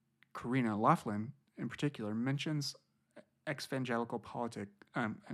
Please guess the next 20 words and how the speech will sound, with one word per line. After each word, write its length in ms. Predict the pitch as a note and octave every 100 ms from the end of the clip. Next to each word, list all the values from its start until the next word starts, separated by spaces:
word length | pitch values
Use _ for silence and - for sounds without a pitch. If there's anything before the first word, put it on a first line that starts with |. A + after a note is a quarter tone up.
| - - -
sorry, 280 | - A2
not 240 | G#2 A#2+ -
politics, 460 | - E3+ C3 G#2 -
podcasts 760 | - F#3+ F#3+ - G#2 - - - - - - _
explicitly 800 | C#3+ - - F3+ - - - - _ _ _ _
in 120 | - A2+
the 80 |
context 500 | A2 B2+ B2+ B2+ A2
of 80 | -
counterpublics 720 | - B2 C3 C3 B2+ C#3+ - -
in 60 | A2+
her 200 | B2+ A#2+
book, 220 | A2 G#2+
Redeem 480 | B2+ A2 A#2 A2 G#2+ -
All. 320 | G#2 E2 - - _ _ _ _ _
Quote, 360 | - A#2+ G#2+ - _ _ _ _ -
"Like 160 | A2+ A#2+
the 80 |
hashtag 460 | C3+ C#3 C#3 D#3 C#3
movements 500 | C3+ C3 C#3 D3+ -